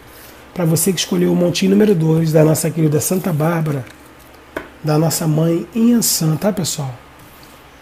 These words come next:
Bom, lembrando, se não combinou com a sua realidade, que eu acho difícil, faça uma tiragem particular, tá bom? O WhatsApp é o vinte e um nove nove, sete zero três, sete cinco quatro oito.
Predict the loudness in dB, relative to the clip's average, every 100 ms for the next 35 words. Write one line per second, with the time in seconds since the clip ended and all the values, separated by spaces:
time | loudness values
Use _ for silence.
0 | -20 -20 -20 -20 -20 -20 0 4 6 4
1 | -6 -20 -20 -14 0 4 4 4 4 2
2 | 0 -6 -16 -14 -4 2 4 4 4 4
3 | 6 4 2 -2 2 4 4 2 0 0
4 | -2 -4 -4 -4 -4 -4 0 -2 -2 -12
5 | -20 -20 -20 -20 -20 -20 -20 -20 -16 -6
6 | -2 -2 0 -2 -2 -2 -2 -2 -2 -4
7 | -6 -6 -4 -4 -4 -6 -4 -4 -6 -12
8 | -20 -20 -20 -20 -20 -20 -14 -4 -2 0
9 | 0 0 0 0 0 -4 -4 0 0 0
10 | 0 0 0 0 -2 -4 -8 -18 -20 -20
11 | -20 -20 -16 -6 -2 -2 0 0 2 2
12 | 0 0 0 0 -4 -2 -2 -2 -2 -4
13 | -6 -4 -4 -4 -6 -10 -16